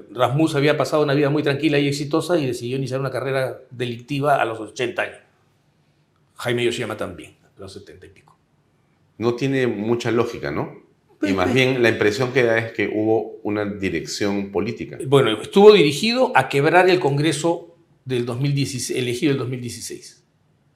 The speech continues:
Speaker 1: A arrinconar a la oposición y a destruir a toda persona, a todo títere con cabeza en la oposición en ese momento.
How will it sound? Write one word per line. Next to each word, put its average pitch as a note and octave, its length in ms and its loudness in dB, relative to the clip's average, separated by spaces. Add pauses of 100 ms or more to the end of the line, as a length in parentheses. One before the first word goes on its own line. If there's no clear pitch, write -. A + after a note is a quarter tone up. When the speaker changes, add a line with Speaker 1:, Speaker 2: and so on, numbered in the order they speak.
(140)
Speaker 1:
A A#2+ 60 4
arrinconar D3+ 680 4
a F#3+ 80 6
la D3+ 80 2
oposición C#3+ 440 -4
y F#3 60 4
a D3+ 40 4
destruir F3 680 4
a - 100 2
toda E3+ 240 6
persona, C#3 560 -4
a C3 120 -2
todo F3+ 180 6
títere F3 320 0
con C3 100 -2
cabeza D3+ 300 -2
en C3+ 60 -4
la B2 60 -2
oposición A#2+ 480 -10
en A2+ 100 -12
ese G#2+ 140 -18
momento. D#2+ 380 -18